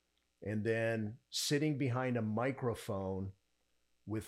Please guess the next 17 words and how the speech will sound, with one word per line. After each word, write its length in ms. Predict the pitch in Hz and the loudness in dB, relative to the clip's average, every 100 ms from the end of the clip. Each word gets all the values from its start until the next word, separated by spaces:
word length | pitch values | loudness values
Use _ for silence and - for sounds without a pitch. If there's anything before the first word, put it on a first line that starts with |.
| - | 0
thousands 580 | 131 143 165 156 139 123 | 4 4 4 2 0 -2
and 140 | 123 | 0
thousands 540 | 139 127 131 127 123 | 2 2 2 0 -2
of 100 | 117 | -2
people 400 | - 123 123 110 | 0 -2 0 -2
listening 520 | 113 151 151 135 107 98 | 4 2 2 -2 0 0
to 40 | |
you 400 | 98 92 85 104 - _ _ - | 0 -2 -2 -6 -10 _ _ -6
with 160 | 110 123 | 2 4
open 300 | 107 120 107 | 4 4 -4
phone 380 | - 135 143 | 0 2 4
lines 340 | 117 101 98 90 | 2 0 -2 -4
is 140 | 92 | -6
a 60 | 104 | -6
whole 500 | - - 175 180 165 | -8 0 6 6 6
nother 260 | 143 117 | 4 2
dynamic. 600 | 101 101 95 90 80 64 | -2 -2 -2 -4 -6 -10